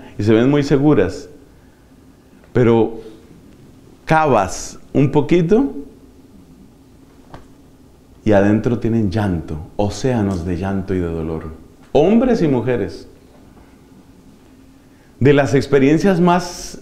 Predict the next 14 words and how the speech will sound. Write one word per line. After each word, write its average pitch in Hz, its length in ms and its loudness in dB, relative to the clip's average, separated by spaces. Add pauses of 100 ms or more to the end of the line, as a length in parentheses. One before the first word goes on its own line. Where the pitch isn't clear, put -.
(120)
interesantes 151 840 2
y - 20 6
a 113 60 6
veces 135 320 2
duras 160 340 4
para 113 220 2
uno 139 160 0
de 151 60 0
sacerdote 135 800 0 (680)
es 131 160 2
hacer 156 600 2
retiros 135 600 2
para 110 240 0
varones. 98 680 0